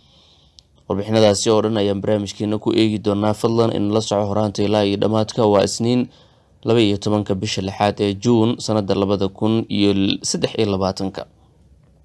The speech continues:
Aan ku horreeyo, daawada, Faysal Cali Waraabe oo si yaab leh uga hadlay iscasilaadii Cabdirasaaq Khaliif. Guddoomiyaha xisbiga mucaaradka ah ee ucid,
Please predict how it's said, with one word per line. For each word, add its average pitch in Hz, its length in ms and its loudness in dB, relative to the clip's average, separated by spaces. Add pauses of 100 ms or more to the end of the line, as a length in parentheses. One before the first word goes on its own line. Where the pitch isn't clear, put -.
(640)
Aan 117 120 4
ku 139 140 4
horreeyo, 110 340 2
daawada, 98 440 2
Faysal 120 320 -2
Cali 110 240 0
Waraabe 104 520 2 (320)
oo 110 140 4
si 143 200 2
yaab 117 340 4
leh 113 140 0
uga 110 240 0
hadlay 107 500 0
iscasilaadii 104 840 -2
Cabdirasaaq 98 640 -2
Khaliif. - 420 -8 (1040)
Guddoomiyaha 131 520 4
xisbiga 117 380 2
mucaaradka 104 640 2
ah 117 180 4
ee 101 140 2
ucid, 113 400 0